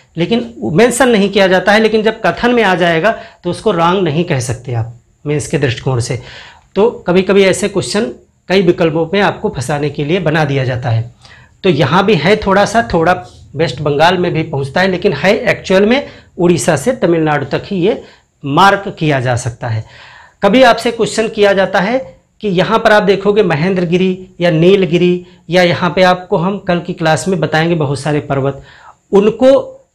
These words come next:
पूर्वी घाट में पूछ लिया जाता है कि क्या ये पर्वत पूर्वी घाट का हिस्सा है।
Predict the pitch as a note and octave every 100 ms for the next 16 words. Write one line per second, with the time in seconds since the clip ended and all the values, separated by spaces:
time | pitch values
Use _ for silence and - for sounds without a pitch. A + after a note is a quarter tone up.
0 | _ F#3 E3 G3 D#3 F3 F3+ G3 G3 F#3
1 | F3+ F3+ E3+ D#3+ D#3+ C#3+ C#3 C#3 - _
2 | - E3+ F#3+ F3 F3 F3+ E3+ F3 - D#3
3 | D#3+ E3 F#3 F#3+ F#3+ G3+ - A3 G3 A2